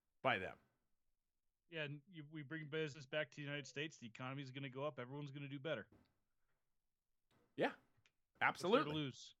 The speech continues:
Speaker 2: Well, the, the Democrats have a lot to lose because then people aren't dependent on the government.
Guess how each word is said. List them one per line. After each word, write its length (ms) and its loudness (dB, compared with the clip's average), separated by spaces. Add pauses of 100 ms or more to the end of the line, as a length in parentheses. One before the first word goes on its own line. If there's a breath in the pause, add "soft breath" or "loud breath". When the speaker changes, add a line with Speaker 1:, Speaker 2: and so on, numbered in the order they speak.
(120)
Speaker 2:
Well, 100 -4
the, 200 4
the 60 -8
Democrats 420 2
have 80 2
a 40 0
lot 200 0
to 60 -8
lose 120 0
because 280 -4
then 100 -2
people 240 -4
aren't 200 0 (680)
dependent 260 -4
on 140 -8
the 60 -10 (140)
government. 300 -14